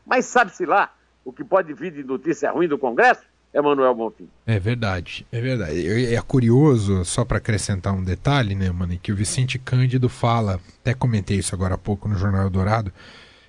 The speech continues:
Speaker 2: ele fala que é necessário por conta desses tempos. Ele fala, "nesses tempos do país."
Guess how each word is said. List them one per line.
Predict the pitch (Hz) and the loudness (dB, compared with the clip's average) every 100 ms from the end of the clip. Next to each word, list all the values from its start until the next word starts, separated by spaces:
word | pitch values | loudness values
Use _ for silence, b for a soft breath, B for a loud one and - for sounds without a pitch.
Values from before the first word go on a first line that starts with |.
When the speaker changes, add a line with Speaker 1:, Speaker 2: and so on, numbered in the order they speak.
| - | -6
Speaker 2:
ele | 101 | -4
fala | - 127 | 0 0
que | 127 143 | 2 2
é | |
necessário | 143 131 135 - 139 135 147 | 0 2 0 0 2 4 4
por | 135 139 123 | 4 0 0
conta | 139 143 143 | 0 0 0
desses | 120 147 160 - 180 - | 2 2 2 0 -2 -2
tempos. | - 160 160 131 104 87 98 | 0 2 2 0 -4 -6 -6
Ele | |
fala, | - 120 120 | -4 0 4
"nesses | 156 196 - - 170 - - | 6 4 2 -2 -2 -4 0
tempos | 170 214 196 - 131 113 107 | 4 4 4 0 0 0 0
do | 120 | -2
país." | - 120 110 139 131 | 0 0 2 2 2